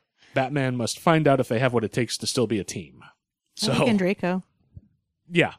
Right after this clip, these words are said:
Speaker 1: um, I really like Mark Andreyko. I will try it based on that, at
Speaker 2: Yeah.
Speaker 1: least the first issue. Um, uh, that said, the original Batman and the Outsiders came out when I was twelve, I think. I think it was eighty-two or eighty-three.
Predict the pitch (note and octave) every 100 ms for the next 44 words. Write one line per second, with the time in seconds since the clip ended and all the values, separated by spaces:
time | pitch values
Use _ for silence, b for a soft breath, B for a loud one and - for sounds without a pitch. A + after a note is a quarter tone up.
0 | _ A#2+ A#2+ A2+ A2 - B2 D#3 B2 A#2
1 | A#2 A2 - F#2 G2 F#2 - F2 - B2
2 | B2 - A2+ G2+ - _ _ _ _ -
3 | A#2+ A#2 A2 G#2+ G2 F2+ - - B2+ B2+
4 | - A#2 A#2 G2+ G#2+ - - - _ _
5 | - G2+ F#2+ F#2 F2+ - _ _ _ _
6 | _ G#2+ G#2 F#2+ F#2 G#2+ A2 A2+ - C3+
7 | G#2 F#2+ F#2 - C3+ B2 A2 A#2 B2 G#2+
8 | A2+ A2 A2 G#2+ G#2 G2+ G2 B2 G#2 G#2
9 | G2+ - - _ _ _ _ _ - G3+
10 | A3 E3+ B2 G#2+ - _ _ - - -
11 | A#2+ F#2 E2 D#2 - F#2 F#2 C#3 B2 G2
12 | - A2 G2 - - A#2+ G2 F#2+ F2 -
13 | - F#2+ E2 - -